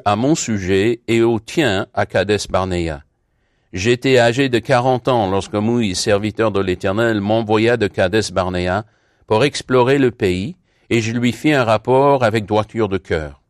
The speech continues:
Mes frères qui étaient montés avec moi découragèrent le peuple, mais moi je suivis pleinement la voie de l'Éternel, mon Dieu. Et ce jour-là, Moïse jura en disant, Le pays que ton pied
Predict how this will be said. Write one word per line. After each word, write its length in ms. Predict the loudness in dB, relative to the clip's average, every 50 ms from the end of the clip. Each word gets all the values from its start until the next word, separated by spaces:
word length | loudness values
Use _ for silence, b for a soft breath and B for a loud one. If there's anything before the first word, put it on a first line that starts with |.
| _ _ _ _ _ _ _ _ _ _ _ _ _ _
Mes 160 | -2 -2 -2 0
frères 440 | 0 2 2 4 4 4 2 2
qui 140 | 0 0 -2
étaient 180 | -2 0 0 0
montés 360 | 0 0 0 0 2 2 4
avec 320 | 4 4 2 0 -2 -2
moi 300 | -2 -2 0 0 0 -2
découragèrent 840 | -2 -2 -2 -2 0 0 0 2 2 0 0 0 0 0 2 2 2
le 140 | 0 -2 -2
peuple, 500 | 0 0 0 0 -2 -4 -6 -6 -6 -6 _ _ _ _ _ _ _ -6
mais 100 | -4 -2
moi 300 | 0 2 4 4 4 4
je 140 | 2 0 -2
suivis 480 | -2 -2 -2 -2 -2 -2 -2 -4 -6
pleinement 560 | -6 -4 -2 -2 0 0 0 0 0 0 0 0
la 120 | -2 -2 0
voie 240 | 0 2 2 2 2
de 80 | 0
l'Éternel, 720 | 0 0 -2 -2 -4 -4 -4 -2 -2 -2 -2 -4 -6 -8 -10 -8
mon 160 | -6 -6 -6
Dieu. 320 | -6 -6 -8 -10 -10 -10 -12 _ _ _ _ _ _ _ _ _ _ _ _ -6
Et 100 | -4 -4
ce 260 | -2 2 4 4 4
jour-là, 500 | 4 4 4 4 4 4 4 4 4 2
Moïse 380 | 2 0 0 0 0 0 -2 -2
jura 420 | -4 -2 2 2 2 2 2 2
en 140 | 2 0 0
disant, 380 | -2 -4 -4 -2 -2 0 0 0
Le 140 | 0 -2
pays 460 | -2 -2 -2 0 0 2 0 0 -2 -4
que 100 | -4 -6
ton 260 | -4 -4 -4 -6 -6
pied 420 | -4 -2 0 2 2 2 0 -4